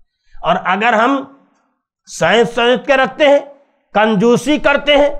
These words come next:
बखीली से काम लेते हैं, तो फरिश्ता दुआ करता है कि अल्लाह इसके माल को बर्बाद कर दे, अल्लाह इसको माल को हिलाक दर कर दे, अल्लाह इसको माल को ज़ाये कर दे। और वाकई में होता भी यही है,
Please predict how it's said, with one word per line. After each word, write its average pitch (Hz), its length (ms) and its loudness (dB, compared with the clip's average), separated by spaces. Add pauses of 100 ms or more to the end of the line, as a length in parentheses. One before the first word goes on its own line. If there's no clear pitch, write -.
(280)
बखीली 240 560 2
से 294 160 0
काम 285 300 0
लेते 285 260 2
हैं, 302 180 4 (800)
तो 185 80 0
फरिश्ता 180 460 0
दुआ 175 280 0
करता 160 400 -4
है 185 200 0
कि 185 140 -8
अल्लाह 170 400 0
इसके 180 260 -4
माल 190 300 0
को 202 140 -2
बर्बाद 220 500 0
कर 269 160 0
दे, 196 200 -2 (800)
अल्लाह 214 260 0
इसको 254 240 0
माल 247 320 0
को 262 140 0
हिलाक 269 460 2
दर 285 220 0
कर 285 160 0
दे, 233 120 0 (540)
अल्लाह 202 260 0
इसको 190 240 -2
माल 202 420 0
को 277 260 4
ज़ाये 180 540 0
कर 175 260 0
दे। 165 180 -2 (1200)
और 123 80 -6
वाकई 143 340 -2
में 214 100 -2
होता 156 340 -6
भी 160 140 -6
यही 101 220 -14
है, 87 160 -20